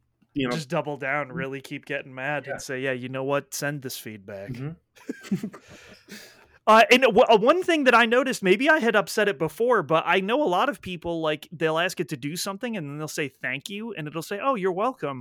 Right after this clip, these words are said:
Speaker 1: Yeah.
Speaker 2: Mine does not do that.
Speaker 1: <laughs>
Speaker 2: It hates me.
Speaker 1: Yeah, yeah, you, you're, Google definitely has some, uh, some stuff on you, so you
Speaker 2: That's fucked up. Well, th-, that's why I was mad. I,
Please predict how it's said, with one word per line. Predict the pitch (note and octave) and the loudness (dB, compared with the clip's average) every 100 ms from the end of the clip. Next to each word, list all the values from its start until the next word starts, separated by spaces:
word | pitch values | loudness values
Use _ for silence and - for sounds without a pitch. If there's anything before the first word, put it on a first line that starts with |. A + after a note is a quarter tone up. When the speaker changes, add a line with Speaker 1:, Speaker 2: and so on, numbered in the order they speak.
| - | -8
Speaker 1:
Yeah. | C3 - | -8 -4
Speaker 2:
Mine | D#3+ E3+ A#3+ | -2 0 0
does | G3+ D#3+ | 0 2
not | E3 E3+ D#3 | 4 4 2
do | D3+ A3 | -2 -4
that. | E3+ G#2+ F#2+ | -4 -8 -10
Speaker 1:
<laughs> | - - - _ - B3 _ _ _ _ - - - _ - | -16 -18 -20 _ -20 -20 _ _ _ _ -20 -20 -20 _ 4
Speaker 2:
It | F#3+ F#3 | 6 6
hates | E3 B3 D4 - | 4 4 2 -2
me. | C#3+ A#2 D3+ | -2 -8 -4
Speaker 1:
Yeah, | D3+ D3+ D3+ C#3+ | 0 2 0 -2
yeah, | C#3 B2+ | -8 -4
you, | B2+ D3 C3+ - | -2 -2 -4 -6
you're, | C3 A2 A2 _ _ | -2 -2 -4 _ _
Google | F#3+ A#3 A#3+ G3 | 4 6 6 4
definitely | D#3+ D#3 - C#3+ C3+ C3 B2 A#2+ | 4 0 0 -6 -4 -4 -4 -4
has | A#2 A2+ - | -4 -4 -6
some, | A2+ G#2+ G#2+ | -10 -8 -10
uh, | G2 F#2+ F#2+ _ _ _ _ _ _ - | -10 -10 -14 _ _ _ _ _ _ -18
some | - G#2+ | -14 -12
stuff | - G#2 - | -6 -8 -8
on | E2 D#2+ | -14 -14
you, | D#2+ D#2+ | -14 -16
so | - - | -20 -20
you | D#2 D#3 G#3 - | -20 -20 -20 -12
Speaker 2:
That's | E3 - | -12 -10
fucked | - E3+ - | -8 -8 -6
up. | C3+ D#3+ - | -4 -4 -4
Well, | A#2+ A#2+ C3+ C3+ - - | -8 -6 -6 -10 -20 -18
th-, | A#2 C3 | -16 -16
that's | B2+ D3 F3 | -4 -2 0
why | D#3+ C3+ | 2 4
I | C3 C#3+ | 4 4
was | B2 | 0
mad. | C3 C3 B2+ | -2 -2 -2
I, | C#3+ D#3 | 2 2